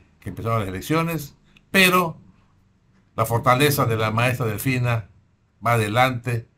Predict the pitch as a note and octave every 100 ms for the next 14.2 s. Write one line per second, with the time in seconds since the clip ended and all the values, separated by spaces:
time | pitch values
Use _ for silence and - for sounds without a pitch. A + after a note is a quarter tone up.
0 | _ _ _ G#2 A#2+ A#2 - A#2+ A#2 G#2+
1 | - _ _ _ _ G2+ F#2+ G#2 G#2 G#2
2 | G2+ _ _ _ _ _ _ _ - F#2
3 | - _ D3+ C3 G#2+ A2 G2+ G#2+ G#2+ F#2+
4 | - G2 F#2+ G2+ F#2+ F#2 F2+ F#2+ G2 -
5 | _ F#2+ F2 F#2 F#2+ G2 - _ _ _
6 | _ - A2 G#2+ G2 G2 G2+ - G2 -
7 | _ _ _ _ - G2 F#2 F2+ F#2 F2+
8 | - - _ _ _ F#2+ B2+ A#2 A2 G2
9 | - _ _ A2 D#3 D#3 D3 C3+ - _
10 | _ _ _ - C#3+ C#3+ C#3 B2+ A2+ B2
11 | C3+ C#3 A2+ A#2+ D#3 G3 F#3+ F3+ D#3 F3
12 | G#3+ G#3+ G#3 - _ - G2+ A#2+ B2+ B2
13 | A2 G#2 G2 G2 G#2+ G#2 G#3 A3 G#3+ G#3+
14 | G#3